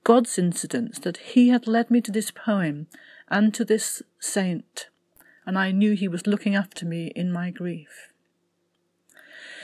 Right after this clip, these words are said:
In her poem, Saint Teresa calms us, telling us not to be disturbed and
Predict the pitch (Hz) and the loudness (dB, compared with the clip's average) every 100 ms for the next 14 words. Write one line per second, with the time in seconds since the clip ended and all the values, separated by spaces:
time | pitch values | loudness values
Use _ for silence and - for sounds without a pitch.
0 | - - - 202 202 202 214 220 240 247 | -20 -6 4 6 6 6 8 8 8 4
1 | - 180 214 196 220 208 220 - - 208 | -2 -4 0 2 4 2 -2 -2 4 6
2 | 208 190 180 156 - - - _ _ _ | 6 2 -4 -6 -6 -8 -10 _ _ _
3 | _ _ _ - - 233 240 233 - - | _ _ _ -4 2 6 6 4 0 -6
4 | - _ _ _ - 214 - - - - | -12 _ _ _ 0 2 2 0 -14 -10
5 | - 202 214 190 - - 220 226 247 233 | -6 -2 0 0 -2 -2 2 2 2 0
6 | - 151 | -6 -12